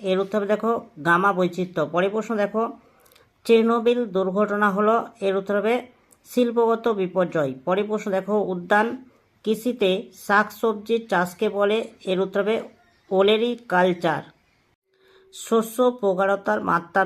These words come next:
বেশি থাকে, এর উত্তর হবে নিবিড় কৃষিতে। পরের প্রশ্ন দেখো পূর্ব ভারত থেকে পশ্চিমে স্থানান্তরিত হয়েছে, এর উত্তর হবে দেখো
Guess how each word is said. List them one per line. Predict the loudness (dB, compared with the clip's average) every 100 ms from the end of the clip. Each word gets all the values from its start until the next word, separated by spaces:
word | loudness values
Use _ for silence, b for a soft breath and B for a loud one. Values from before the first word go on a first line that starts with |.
| 0
বেশি | -4 -6 -6
থাকে, | -8 -2 -2 -2 -4 -2
এর | -2
উত্তর | -2 -2
হবে | 0 0
নিবিড় | 0 -2 -4
কৃষিতে। | -8 -8 -8 -8 -8 -14 b b b _
পরের | 2 2
প্রশ্ন | 0 -4 -4
দেখো | -2 -4 -2
পূর্ব | -2 0 0 -2 -4 _ _ _ _
ভারত | -2 0 0 -2 -4
থেকে | -4 -2 -4 -4
পশ্চিমে | -4 -4 -4 -2 -2 -2 -6 _ _ _
স্থানান্তরিত | -2 2 2 0 -2 -4 0
হয়েছে, | 0 -2 0 0 -2 -10 _ _ _
এর | -2 0
উত্তর | 0 0 0
হবে | 0
দেখো | 0 2